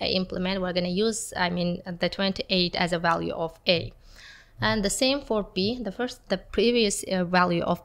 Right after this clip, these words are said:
the, uh, variable will be automatically, guys, deleted, uh, and, I mean, ig-, ignored actually. And for displaying the results, we have different options like, mm, uh, printing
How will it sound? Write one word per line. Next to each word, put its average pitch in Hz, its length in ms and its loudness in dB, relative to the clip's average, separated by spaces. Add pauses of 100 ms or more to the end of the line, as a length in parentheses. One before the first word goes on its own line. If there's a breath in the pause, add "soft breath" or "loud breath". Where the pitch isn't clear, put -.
the, 180 400 2 (260)
uh, 180 160 0
variable 220 500 2
will 180 140 2
be 180 140 2
automatically, 185 800 0
guys, 180 340 -6
deleted, 190 580 -6 (380)
uh, - 40 -12
and, - 480 -6
I 190 80 -6
mean, 175 200 -8
ig-, 185 440 -10
ignored 190 420 -4
actually. 190 500 -6 (540 loud breath)
And 254 200 2
for 262 100 0
displaying 277 440 0
the 254 120 0
results, 220 680 0
we 196 160 -4
have 190 260 -4
different 220 360 -6
options 208 600 -6
like, 175 420 -2 (340)
mm, - 320 -10
uh, 180 520 -2 (320)
printing 202 400 0